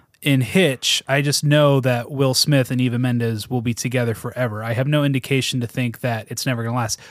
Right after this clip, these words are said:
Whereas Frances Ha, I don't know if she's gonna s-, be Sophie's best friend for the rest of life. Like, they're, maybe they're still gonna fade away.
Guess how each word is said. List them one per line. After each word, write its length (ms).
Whereas 360
Frances 440
Ha, 460
I 140
don't 160
know 160
if 80
she's 240
gonna 160
s-, 100
be 240
Sophie's 420
best 260
friend 260
for 80
the 80
rest 220
of 100
life. 460
Like, 260
they're, 280
maybe 400
they're 300
still 340
gonna 180
fade 280
away. 520